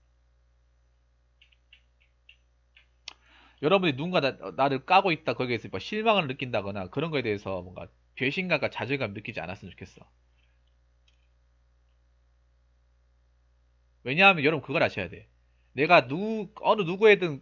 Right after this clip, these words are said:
누구에게든 백 점짜리 사람이 아니에요. 백 점이 될 수가 없어요.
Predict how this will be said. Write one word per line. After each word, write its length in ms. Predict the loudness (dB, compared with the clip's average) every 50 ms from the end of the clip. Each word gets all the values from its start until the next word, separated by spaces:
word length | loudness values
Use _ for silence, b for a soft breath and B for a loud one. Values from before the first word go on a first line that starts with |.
| _ _
누구에게든 500 | -8 -4 2 2 4 4 4 2 0 -4
백 160 | -6 -8 -8 -6
점짜리 280 | -4 0 0 0 0
사람이 300 | 0 0 -2 -2 -2 -4
아니에요. 500 | -6 -8 -6 -8 -10 -10 -12 -14 -18 -20 _ _ _ _ _ _ _ _ _ _ _ _ _ _ _ _ -2
백 160 | 0 2 4
점이 160 | 2 2 2
될 100 | 2 -2
수가 180 | -2 -4 -8 -8
없어요. 320 | -8 -10 -10 -12 -12